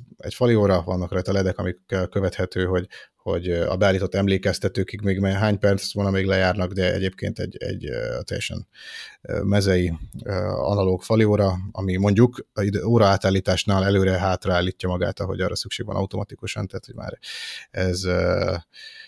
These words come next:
ez legalábbis az én háztartásomban biztos, hogy egy hasznos funkció lenne, mert, ö, sokszor vol-, szokott ebből probléma lenni. Na minden esetre igen, tehát hogy most már Alexa vezérelt fali óránk is van, elképesztő, hol tart a tudomány. Ö, igen.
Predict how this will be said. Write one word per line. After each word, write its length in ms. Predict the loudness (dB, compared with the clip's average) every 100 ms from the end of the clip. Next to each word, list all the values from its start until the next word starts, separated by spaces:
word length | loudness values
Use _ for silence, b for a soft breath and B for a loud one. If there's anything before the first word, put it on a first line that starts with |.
| B
ez 260 | -8 -6 -6 -4
legalábbis 440 | 2 4 2 2
az 100 | 4
én 180 | 4 4
háztartásomban 680 | 2 0 -2 -2 -2 0 0
biztos, 180 | -2
hogy 100 | -4
egy 60 | -2
hasznos 300 | -2 -2 -6
funkció 360 | -4 -4 -2 -2
lenne, 240 | 0 0
mert, 380 | 0 -2 -4 -14
ö, 200 | -12 -12 -10
sokszor 440 | -10 -8 -4 -2
vol-, 560 | 0 0 2 0 -4 -6
szokott 320 | -6 -8 -4
ebből 220 | 0 0
probléma 320 | 2 4 6 6
lenni. 280 | 6 6 4 B B B
Na 120 | 4 8
minden 220 | 8 8
esetre 320 | 6 2 2
igen, 180 | 2 2
tehát 180 | 0 0
hogy 180 | -2
most 180 | -2 -2
már 140 | -2 0
Alexa 480 | 0 -2 -4 -2
vezérelt 440 | -2 0 0 -2 -4
fali 240 | -4 -2
óránk 300 | 0 -2 -4
is 120 | -6
van, 240 | -4 -4 -2
elképesztő, 680 | -4 -4 -6 -8 -8 -6 -4
hol 220 | -4 -4
tart 280 | -6 -10 -10
a 40 |
tudomány. 480 | -10 -4 -2 -2 -4 B B B B B _ -16
Ö, 460 | -6 -4 -2 -2 -2 -4 -6 -12 _ _ _ -8
igen. 360 | -6 -4 -6